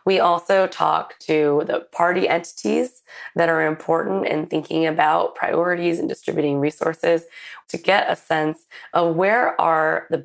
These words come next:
best opportunities. We're looking at Sister District for close, winnable races where our volunteers can make an actual impact. Last year, for example, over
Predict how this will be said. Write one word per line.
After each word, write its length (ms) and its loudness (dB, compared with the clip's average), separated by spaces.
best 460 2
opportunities. 760 -6
We're 220 4
looking 420 2
at 200 -2
Sister 260 -6
District 480 -2
for 260 -10
close, 520 -4
winnable 480 2
races 680 -2
where 200 2
our 240 2
volunteers 920 0
can 520 0
make 540 0
an 140 -2
actual 400 -4
impact. 560 -4
Last 380 0
year, 120 2
for 260 0
example, 800 -2
over 360 2